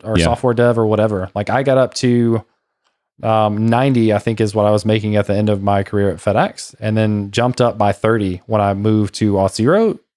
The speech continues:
Speaker 1: just because, like, because of the company, not, not because the role was any more difficult or demanding or anything like that. I think it was more of a cultural and company difference. So honestly, I don't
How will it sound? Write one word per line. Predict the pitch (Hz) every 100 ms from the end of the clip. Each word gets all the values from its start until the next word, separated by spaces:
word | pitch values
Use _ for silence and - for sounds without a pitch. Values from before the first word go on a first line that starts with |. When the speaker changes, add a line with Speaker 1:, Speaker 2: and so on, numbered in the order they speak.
| _ -
Speaker 1:
just | 170 -
because, | 151 - 151
like, | - 117 -
because | 135 175
of | 139
the | 101
company, | 147 156 90 85
not, | 113 139 - _ _ _ _
not | 123 127
because | 123 131 113
the | 110
role | 107 117 127
was | 113 110
any | 113
more | 110 110 107
difficult | 98 113 - 117 113 110
or |
demanding | 92 95 123 127 120
or | 113
anything | 110 107 107
like | 95 -
that. | 127
I | 98
think | - 127
it | 113
was | 104 101
more | 107 110
of | 104
a | 98
cultural | 92 113 110 107 98
and | 92 90
company | 113 113 98
difference. | 87 92 92 87 - _ _ _ _ _
So | - 139
honestly, | 185 190 214
I |
don't | 175 180 -